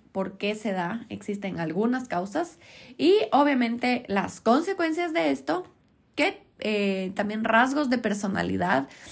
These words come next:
le ponen a una persona más propensa a desarrollar burnout, y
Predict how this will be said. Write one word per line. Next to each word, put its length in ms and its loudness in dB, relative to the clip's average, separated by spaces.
le 140 2
ponen 260 4
a 60 4
una 180 2
persona 400 0
más 260 -2
propensa 800 2
a 60 6
desarrollar 520 -2
burnout, 480 -4
y 100 4